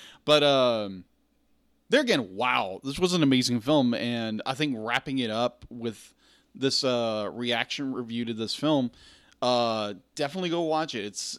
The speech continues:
an amazing, oh my gosh, right now it's at number three on Netflix. Uh, I'm hoping that it gets, uh,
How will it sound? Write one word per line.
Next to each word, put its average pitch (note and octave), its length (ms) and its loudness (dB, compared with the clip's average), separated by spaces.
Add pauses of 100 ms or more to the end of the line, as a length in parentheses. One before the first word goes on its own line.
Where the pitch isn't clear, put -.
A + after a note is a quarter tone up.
an A#2+ 360 -6
amazing, B2 1160 -6
oh C3 100 -4
my C3+ 160 0
gosh, B2 240 0
right C3+ 140 0
now B2+ 100 -2
it's B2+ 140 -6
at B2 60 -6
number A#2 200 -2
three B2 480 -2 (480)
on A2+ 640 0 (180)
Netflix. C#3 680 0 (480)
Uh, A#2+ 600 2 (100)
I'm F#3 220 4
hoping D#3 560 0
that B2+ 160 4
it B2 100 0
gets, - 420 -10
uh, C3+ 260 -6